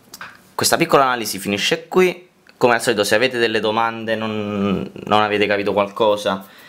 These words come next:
vi serve una mano per installare questa rom sul telefono, non ave-, non dovete fare altro che chiedere, o lo scrivete nei commenti, o sulla pagina di Facebook,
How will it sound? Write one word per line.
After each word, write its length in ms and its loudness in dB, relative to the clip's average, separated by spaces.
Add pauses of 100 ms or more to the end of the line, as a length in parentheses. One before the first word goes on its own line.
(340)
vi 100 0
serve 220 4
una 100 4
mano 240 0
per 120 2
installare 500 0
questa 240 -4
rom 220 0
sul 200 -10
telefono, 560 -2
non 200 -2
ave-, 320 -2
non 100 -2
dovete 260 2
fare 140 2
altro 200 -4
che 200 -6
chiedere, 420 4
o 120 4
lo 80 2
scrivete 360 0
nei 100 -2
commenti, 760 -2
o 100 4
sulla 220 2
pagina 320 0
di 100 -6
Facebook, 760 0